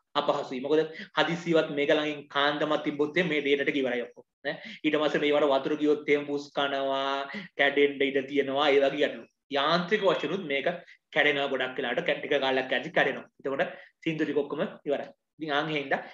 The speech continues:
ඒ වගේ දුර්වලතා අපිට මේ චුම්බක පටි වල දක්නට ලැබෙනවා. දත්ත ගබඩා කිරීමේ, අ, ධාරිතාවයත් මේක ඉතාමත්ම අඩුයි. ඒ හින්දා මේ වෙද්දි මේවා කටු ගෙවල් වලවත් නැහැ.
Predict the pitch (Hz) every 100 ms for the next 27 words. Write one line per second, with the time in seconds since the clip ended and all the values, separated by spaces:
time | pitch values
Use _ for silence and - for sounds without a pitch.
0 | - 165 160 165 147 151 165 160 151 151
1 | 139 139 - 143 151 156 170 139 117 139
2 | 135 143 117 127 170 135 117 - _ _
3 | _ - 139 143 135 139 135 135 131 127
4 | 127 127 - - 147 135 135 135 135 131
5 | 127 120 151 156 127 135 131 131 131 131
6 | 131 156 135 131 127 123 123 127 202 -
7 | - _ 156 147 160 135 - 196 131 123
8 | 170 - - 160 143 139 123 120 143 175
9 | 110